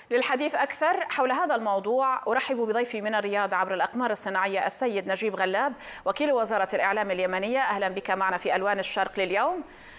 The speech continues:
ماذا يمكننا أن نقرأ في تداعيات هذا التقرير الأممي؟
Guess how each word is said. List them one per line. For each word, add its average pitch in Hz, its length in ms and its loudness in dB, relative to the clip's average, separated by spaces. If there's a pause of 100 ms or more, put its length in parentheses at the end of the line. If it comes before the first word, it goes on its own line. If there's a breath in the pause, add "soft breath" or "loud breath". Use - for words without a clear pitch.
(160 loud breath)
ماذا 381 260 2
يمكننا 370 480 0
أن 277 360 0
نقرأ 277 300 0
في 294 140 -2
تداعيات 214 640 0
هذا 220 180 2
التقرير 202 440 0
الأممي؟ 202 560 0